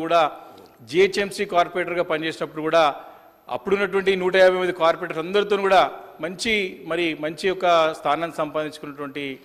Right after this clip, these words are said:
నాయకురాలు కూడా పేరు తెచ్చుకున్నారు, అధ్యక్ష. మేము మొన్న వెళ్ళినప్పుడు జిహెచ్ఎంసీ జనరల్ బాడీ మీటింగ్లో కూడా మరి లాస్య నందిత గురించి కూడా అందరూ కూడా కార్పొరేటర్స్ మాట్లాడుతూ ఉంటే, ఆ, తను కార్పొరేటర్గా పనిచేసేటువంటి ఐదు సంవత్సరాలు తర్వాత కూడా మరి ప్రజా జీవితంలో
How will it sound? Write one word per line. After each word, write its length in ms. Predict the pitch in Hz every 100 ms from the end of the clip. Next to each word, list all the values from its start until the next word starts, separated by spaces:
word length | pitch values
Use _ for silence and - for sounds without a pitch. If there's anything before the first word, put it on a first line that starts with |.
| -
నాయకురాలు 460 | 135 139 147 143 143
కూడా 120 | 143 -
పేరు 120 | 131 135
తెచ్చుకున్నారు, 320 | 120 127 135
అధ్యక్ష. 200 | 135 - 151
మేము 100 | 143
మొన్న 120 | 139 139
వెళ్ళినప్పుడు 380 | 135 139 143 147 139 - - _ _ 120
జిహెచ్ఎంసీ 500 | 120 175 185 185 180 143
జనరల్ 240 | 160 175 180
బాడీ 160 | 175 170
మీటింగ్లో 280 | 180 208 196
కూడా 140 | 196 147 - - - - _ _ -
మరి 120 | 135 131
లాస్య 260 | 143 143 165
నందిత 260 | 160 151 165
గురించి 240 | 160 156 147
కూడా 140 | 156 156 147 - - -
అందరూ 260 | 139 175 208
కూడా 100 | 196 175
కార్పొరేటర్స్ 440 | 160 151 165 151 147
మాట్లాడుతూ 400 | 147 151 147 147 143
ఉంటే, 200 | 131 160 139 - - - _ -
ఆ, 40 | - -
తను 120 | 143 139
కార్పొరేటర్గా 500 | 143 165 185 180 180 185
పనిచేసేటువంటి 420 | 160 160 165 151
ఐదు 120 | 151 156
సంవత్సరాలు 480 | 165 170 - 175 180 180 - - _ _ _
తర్వాత 320 | 143 151 185 185 185
కూడా 160 | 190 170 170 - - 151
మరి 160 | 160 156 -
ప్రజా 180 | 147 156 151
జీవితంలో 440 | 151 151 151 151